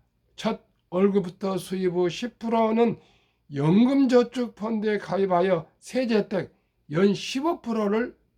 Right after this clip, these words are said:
혜택을 누릴 수 있습니다. 누리며 은퇴 시 백만 장자가 되라. 누구든지 수입의 십 프로만 펀드에 가입해서 삼십 년, 사십 년을 가입하면은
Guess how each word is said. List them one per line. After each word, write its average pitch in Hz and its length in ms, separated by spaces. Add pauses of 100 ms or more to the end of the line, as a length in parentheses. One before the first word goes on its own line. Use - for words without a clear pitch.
혜택을 233 340
누릴 180 220
수 175 140
있습니다. 147 540 (180)
누리며 175 520 (400)
은퇴 202 460
시 220 260 (380)
백만 233 540
장자가 226 500
되라. 151 280 (380)
누구든지 214 920 (560)
수입의 233 460
십 - 300
프로만 254 720 (800)
펀드에 233 420
가입해서 185 760 (640)
삼십 254 480
년, 240 240
사십 208 460
년을 185 460 (180)
가입하면은 233 720